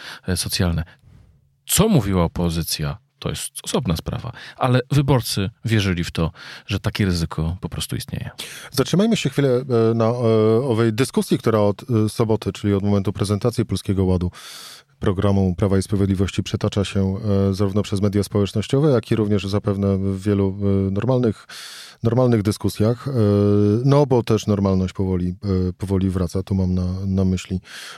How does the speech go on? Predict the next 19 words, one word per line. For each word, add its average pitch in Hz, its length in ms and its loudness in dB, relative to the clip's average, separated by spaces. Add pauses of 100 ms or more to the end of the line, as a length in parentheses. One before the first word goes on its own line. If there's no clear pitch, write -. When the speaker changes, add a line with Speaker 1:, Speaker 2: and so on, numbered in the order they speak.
Speaker 2:
otwarcie, 104 460 0
e, 95 540 0
chociażby 95 680 -2
restauracyjnych 98 800 -2 (140)
ogródków. 101 560 -4 (520)
Mm, 117 360 0 (640)
odnoszę 139 300 0
takie, 175 360 0 (440)
że 151 220 0 (640)
Prawo 165 300 0
i 185 60 2
Sprawiedliwości 147 960 0
tak 139 220 -4
naprawdę 139 400 0
w - 40 -14
tej 131 160 0
dyskusji 120 500 -2
nie 107 180 4
ma, 82 280 -8